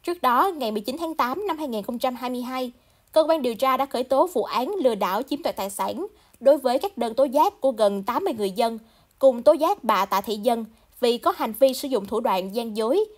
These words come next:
chiếm đoạt tài sản. Sau gần hai năm điều tra, đến ngày hai mươi hai tháng tư năm hai nghìn không trăm hai mươi bốn, cơ quan điều tra tiếp tục khởi tố bị can đối với Tạ Thị Dân để điều tra nhưng cho tại ngoại. Như B L O đã đưa tin,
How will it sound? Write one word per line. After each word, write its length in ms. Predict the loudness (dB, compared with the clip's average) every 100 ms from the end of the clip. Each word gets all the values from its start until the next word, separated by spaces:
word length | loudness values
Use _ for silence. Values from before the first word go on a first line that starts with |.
| _
chiếm 200 | -8 -4
đoạt 140 | -4
tài 120 | -4 -6
sản. 380 | -6 -6 -6 -12 _ _ _ _ -12
Sau 220 | -4 0
gần 160 | 0 0
hai 140 | -4
năm 160 | -4 -4
điều 120 | -6
tra, 340 | -2 0 0 -4 -6
đến 140 | -6 -4
ngày 180 | -6 -6
hai 180 | -6 -8
mươi 120 | -8
hai 140 | -8
tháng 160 | -8 -6 -2
tư 220 | -2 -4 _ _ -12
năm 140 | -8
hai 120 | -6 -6
nghìn 140 | -6
không 180 | -6 -8
trăm 180 | -8 -8
hai 140 | -8
mươi 100 | -6
bốn, 260 | -4 -4 -4 -12 _ _ _
cơ 80 | -2
quan 220 | 0 0
điều 120 | -2 -4
tra 260 | -2 -2
tiếp 140 | -2 -2
tục 160 | -2
khởi 160 | 0 -2
tố 260 | 0 0 0
bị 100 | -2
can 300 | -2 -2 -4 -10 _
đối 160 | 2 2
với 300 | 2 0 0
Tạ 100 | -2
Thị 140 | -4 -4
Dân 280 | -2 -2 -4 -14 _ _ -8
để 140 | -4
điều 180 | -2 -4
tra 340 | 0 0 0 -4
nhưng 380 | -6 -8 -6
cho 120 | -4 -2
tại 160 | -2
ngoại. 340 | -2 -4 -4 -10 _ _ _ _ _ _ _ _ _ _ _ _ _ _ _ _
Như 140 | -8 4
B 80 | 4 4
L 80 |
O 160 | 0 0
đã 100 | -2
đưa 180 | -2 -2
tin, 260 | -2 -2